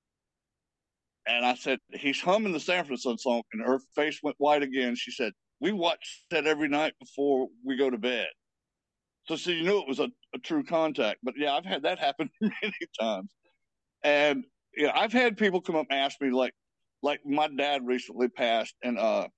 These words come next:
August this year. And two days after my dad passed, he showed up to me and goes, "Where's all this family you said I'm gonna see?" He says, "All I see is lights." I said, "Dad,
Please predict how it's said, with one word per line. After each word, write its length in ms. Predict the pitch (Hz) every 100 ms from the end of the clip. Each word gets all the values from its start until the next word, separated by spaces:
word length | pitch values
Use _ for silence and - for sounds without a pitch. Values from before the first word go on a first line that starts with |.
| _ -
August 380 | 127 117 110 104
this 180 | 95
year. 140 | 90 80 _ _ _ _ _ _ _ _ _ _ -
And 460 | 107 104 101 101 -
two 160 | - 180
days 280 | 165 160 151
after 220 | 143 123
my 120 | 117
dad 340 | 113 143 185 147
passed, 260 | 117 - -
he 80 | 127
showed 300 | - 123 139
up 160 | - -
to 140 | 131
me 180 | 117 120 -
and 120 | 113
goes, 320 | 117 107 - _ _ _ _ -
"Where's 280 | 127 202 208
all 280 | 170 202 202
this 200 | 190 -
family 460 | 180 208 233 175 120
you 160 | 131
said 260 | 123 139 123
I'm 160 | 120 110
gonna 200 | 107 -
see?" 300 | - 104 92
He 60 | -
says, 220 | - 147 -
"All 180 | 156 180
I 80 | 175
see 300 | - 180 175
is 120 | 135
lights." 580 | 120 147 196 107 - -
I 60 | 123
said, 180 | 135 123
"Dad, 320 | 160 139